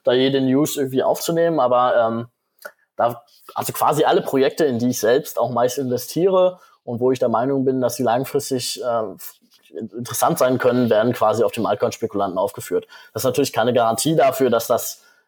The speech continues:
immer erfolgreich ist. Ich glaub, es gibt natürlich einige I C Os, da lief es dann nicht so gut.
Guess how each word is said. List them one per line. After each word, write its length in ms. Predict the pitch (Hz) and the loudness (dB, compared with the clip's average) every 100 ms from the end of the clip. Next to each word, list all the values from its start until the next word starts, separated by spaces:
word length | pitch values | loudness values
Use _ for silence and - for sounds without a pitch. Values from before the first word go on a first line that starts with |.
| _ | _
immer 200 | 165 196 | 0 4
erfolgreich 540 | 165 156 165 160 147 | 2 4 2 4 2
ist. 260 | 143 160 - | 0 -2 -6
Ich 160 | 117 - | -10 -2
glaub, 220 | 113 107 | 0 0
es 140 | 104 | -2
gibt 120 | - | -6
natürlich 360 | 123 117 123 113 | -6 -4 -6 -4
einige 440 | 113 120 120 117 113 | -6 0 0 2 0
I 60 | |
C 160 | 117 120 | 0 0
Os, 220 | 120 127 | 0 0
da 80 | 110 | -2
lief 140 | 110 120 | -4 -6
es 80 | |
dann 140 | - 101 | -8 -8
nicht 120 | 165 | -4
so 100 | 185 | 0
gut. 240 | 165 165 | 0 -2